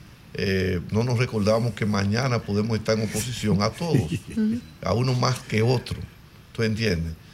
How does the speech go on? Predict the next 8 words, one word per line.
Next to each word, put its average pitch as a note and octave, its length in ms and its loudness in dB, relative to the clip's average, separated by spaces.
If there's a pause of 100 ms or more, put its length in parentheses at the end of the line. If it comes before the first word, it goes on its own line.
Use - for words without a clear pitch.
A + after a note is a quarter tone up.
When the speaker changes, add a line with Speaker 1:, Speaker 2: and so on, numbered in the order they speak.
(140)
Speaker 1:
Y A2 100 0
entonces A#2+ 340 0
gritamos B2 840 2 (340)
después A#2 600 0
que - 100 -6
estamos A#2 400 0
en A2 60 -2
oposición. G#2 560 -2